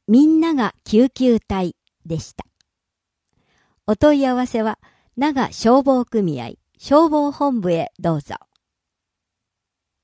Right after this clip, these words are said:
交通少年団、新入団生募集のお知らせです。岩出市交通少年団は、小学生の交通安全リーダーを目指し、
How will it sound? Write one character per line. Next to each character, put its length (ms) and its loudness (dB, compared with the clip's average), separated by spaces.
交 160 4
通 280 0
少 260 0
年 280 -2
団、 260 -10
新 400 -4
入 260 -2
団 220 -2
生 400 -4
募 140 0
集 300 -4
の 220 -4
お 80 -6
知 140 -8
ら 120 -4
せ 160 -8
で 140 -6
す。 260 -18
岩 260 2
出 120 2
市 340 -4
交 200 2
通 220 0
少 240 -2
年 240 -6
団 240 -10
は、 160 -16
小 260 0
学 220 -6
生 280 -4
の 280 -6
交 200 0
通 280 -2
安 220 -4
全 240 -6
リ 160 -4
ー 20 -4
ダ 200 -6
ー 20 -4
を 80 -6
目 120 -10
指 160 -8
し、 260 -20